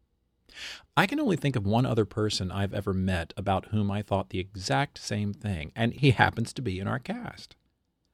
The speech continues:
Ahmad Simmons. Totally a cat just pretending to be a person, I'm convinced. A very hot cat.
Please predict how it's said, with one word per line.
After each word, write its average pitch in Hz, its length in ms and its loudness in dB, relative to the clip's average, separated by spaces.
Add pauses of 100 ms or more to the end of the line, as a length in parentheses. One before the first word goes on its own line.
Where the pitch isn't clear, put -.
(200)
Ahmad 107 480 0
Simmons. 87 600 -2 (840)
Totally 92 580 4 (160)
a - 60 -12
cat 85 400 2
just - 240 -8
pretending 98 460 2
to 90 60 -8
be 95 100 4
a 90 40 0
person, - 540 -6
I'm 98 100 0
convinced. 80 520 -6 (1040)
A - 80 -4
very 95 440 2
hot 92 320 -2
cat. - 320 -6